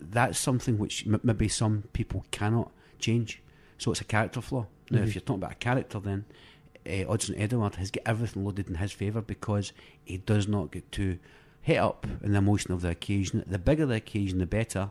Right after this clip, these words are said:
Speaker 1: Whereas Morelos, the bigger the occasion, the more emotional he gets.
Speaker 2: Uh-huh. No, there we have it. So as well, I mean, this is actually the first podcast we've had, uh, since the madness of the transfer deadline day, uh, and indeed the kind of the whole window.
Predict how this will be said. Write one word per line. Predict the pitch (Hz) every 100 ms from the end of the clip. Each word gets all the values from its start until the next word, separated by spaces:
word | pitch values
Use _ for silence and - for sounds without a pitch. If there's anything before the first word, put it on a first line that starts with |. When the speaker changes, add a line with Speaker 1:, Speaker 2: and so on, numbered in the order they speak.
| - - - - -
Speaker 1:
Whereas | 107 98
Morelos, | 98 110 98 98 -
the | 85
bigger | 113 110
the | 98
occasion, | 90 - 101 95
the | 95
more | 98
emotional | 98 95 98 87
he | 90
gets. | 101 110 - - -
Speaker 2:
Uh-huh. | 117 110 104 - - - - - - -
No, | 120 143
there | - 135
we | 123
have | 131 151
it. | - - - - - -
So | - 190
as | 185
well, | 165 196 190 151 -
I | 147
mean, | 147
this | 151 -
is | 139
actually | 147 139 -
the | 120
first | - 131 - - -
podcast | - 127 - 131 113 -
we've | 120 107
had, | 120 127 127 - -
uh, | 113 110
since | - 113 -
the | 110 101 -
madness | 117 120 120 - -
of | 107
the | 107
transfer | - 120 120 - 117
deadline | 117 117 127 131
day, | 123 127 - - - - - - - - -
uh, |
and | 117 117 113 117 110
indeed | 110 117 113 - -
the |
kind | - 117
of | 107
the |
whole | 120 117
window. | 117 131 143 131